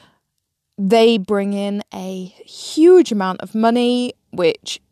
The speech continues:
creates employment and then investment as well for n-,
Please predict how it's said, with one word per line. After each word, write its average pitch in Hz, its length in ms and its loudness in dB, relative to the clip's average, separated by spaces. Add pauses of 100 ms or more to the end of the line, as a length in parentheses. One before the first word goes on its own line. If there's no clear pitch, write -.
creates 190 520 -4
employment 240 920 -2 (640)
and 190 440 0 (120)
then 190 560 -4 (300)
investment 202 880 -2 (480)
as 202 180 -6
well 185 400 0
for 185 560 -8 (340)
n-, 233 140 -6